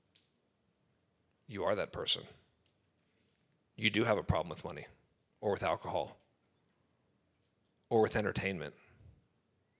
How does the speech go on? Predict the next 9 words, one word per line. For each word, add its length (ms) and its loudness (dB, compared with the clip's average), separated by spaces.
or, 180 2
or 120 2
some, 260 6
or, 260 10
or 140 8
you're 220 10
an 60 8
unloving 440 8
person 420 6